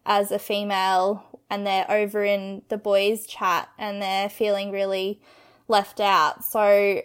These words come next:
I think it all still starts from that. So we're still having trouble because we're got that traditional view still. Um, we're still not having those conversations. There's,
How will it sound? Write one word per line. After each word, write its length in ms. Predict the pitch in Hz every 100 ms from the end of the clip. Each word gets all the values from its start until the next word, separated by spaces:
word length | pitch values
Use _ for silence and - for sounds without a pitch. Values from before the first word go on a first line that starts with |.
| _ -
I 140 | 208
think 500 | 208 220 208 - -
it 160 | 233 233
all 180 | 220 220
still 360 | 214 - 226 208
starts 400 | - 202 185 -
from 200 | 208 208
that. 300 | 196 170 -
So 420 | - 202 202 208 - _ - - _ -
we're 140 | 240
still 460 | 233 - 233 233 226
having 320 | 226 214 214
trouble 480 | 214 208 208 202 196
because 340 | 202 220 208 -
we're 340 | 185 165 - - 214
got 180 | 202
that 220 | 196 180 -
traditional 640 | 233 202 202 220 190 190
view 540 | 196 180 180 180 196 -
still. 800 | - - - 185 170 240 349 302 - -
Um, 720 | 190 185 175 175 175 185 208 - _ - _ -
we're 160 | - 208
still 300 | - 233 220
not 180 | 202
having 280 | - 196 202
those 220 | 190 202
conversations. 1040 | - 202 190 - 196 202 - 226 240 269 262
There's, 340 | 202 208 -